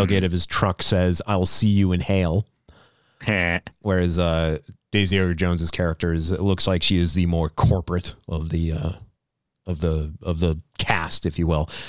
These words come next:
Speaker 1: Uh,
Speaker 2: Right.
Speaker 1: but seems there, uh, i-, it's based on, um, and I, I should have, I should have clocked this. It's based on, uh, YouTube channels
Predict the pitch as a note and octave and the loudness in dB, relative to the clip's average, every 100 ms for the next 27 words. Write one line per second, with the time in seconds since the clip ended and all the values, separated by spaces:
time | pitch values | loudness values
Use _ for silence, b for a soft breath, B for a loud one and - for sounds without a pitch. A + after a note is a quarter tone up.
0 | B B - F2+ D#2 D2+ - - - G3 | B B -4 0 0 -2 -6 -4 2 2
1 | - _ _ _ _ - F3+ F#3+ F3+ F#3+ | 0 _ _ _ _ 2 4 4 6 4
2 | E3+ E3 D#3 C3 D3 C#3 C3 A#2 G#2+ F2+ | 6 4 4 2 4 4 4 2 -2 -6
3 | _ _ _ C3 A2+ A2 C3 - C3 C3+ | _ _ _ -2 0 2 0 0 2 4
4 | C3+ - C#3 A#2+ A2 G#2 - - G2 G2 | 2 2 2 2 2 0 -4 -6 -2 -2
5 | F#2+ F#2+ F#2+ F#2 - _ _ _ - A2+ | -2 -2 -4 -6 -14 _ _ _ -4 0
6 | G#2+ G2+ A2+ C#3+ C#3+ C3 A#2+ A2+ D3+ D#3+ | 2 2 2 4 2 2 0 2 4 4
7 | C#3 - _ _ _ - - - - D3+ | 4 -4 _ _ _ -20 -6 -2 4 4
8 | D#3 - F2 E2 E2+ - - - _ _ | 4 0 -2 0 0 -2 -6 -8 _ _
9 | _ _ _ _ _ - A#2 - B2 C3+ | _ _ _ _ _ -4 -4 2 4 4
10 | - C3+ B2 B2 A2 - _ _ _ _ | 4 4 6 4 2 0 _ _ _ _
11 | _ A2 A2 G2 F#2+ A2+ B2 F3 D3 G2 | _ 0 0 0 -6 2 4 6 4 4
12 | F#2 E2+ G2 - | 2 2 0 -2